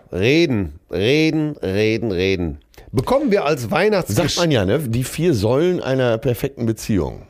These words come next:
Speaker 1: Reden,
Speaker 2: Zu-,
Speaker 1: reden,
Speaker 2: äh,
Speaker 1: reden.
Speaker 2: nein, äh, zusammenleben, sich gegenseitig gut finden, reden ohne Ende, also labern ohne
Speaker 1: Ja.
Speaker 2: Ende und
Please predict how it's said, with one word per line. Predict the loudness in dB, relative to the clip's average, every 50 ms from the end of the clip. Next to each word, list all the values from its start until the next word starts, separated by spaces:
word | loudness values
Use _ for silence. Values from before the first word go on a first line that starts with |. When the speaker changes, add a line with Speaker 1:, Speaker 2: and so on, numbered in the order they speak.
| -16 -10
Speaker 1:
Reden, | -4 -2 0 0 0 0 -2 -4 -4 -6 -10
Speaker 2:
Zu-, | -8
Speaker 1:
reden, | -2 0 0 0 0 -2 0 0
Speaker 2:
äh, | 2
Speaker 1:
reden. | 4 4 4 4 2
Speaker 2:
nein, | 2 2 2 0 0
äh, | 0 -2 -2 -2
zusammenleben, | 0 -2 0 2 2 2 2 2 2 2 2 2 2 0 0 -2 -4 -4 -6 -10 -16 -20
sich | -6 -4 -4 -2 0
gegenseitig | 0 0 2 2 2 2 2 2 0 0
gut | 0 -2 -2 -2
finden, | -2 -2 0 0 -2 -2 -4 -4 -6 -8 _ _ _ _ -20 _ _ _ -20 _ _ _ _ _ _ -20 _ _ _ -20 _ _ _
reden | 0 2 4 4 4 4 2 0 0 -2
ohne | 0 2 2 2 2 2
Ende, | 0 0 0 2 0 0 0 -2
also | -2 0 0
labern | 2 2 2 2 2 0 0
ohne | 2 2 2 2
Speaker 1:
Ja. | 2
Speaker 2:
Ende | 0 0 0 0 0 0 -2 -4
und | -2 -2 0 2 2 0 -2 -6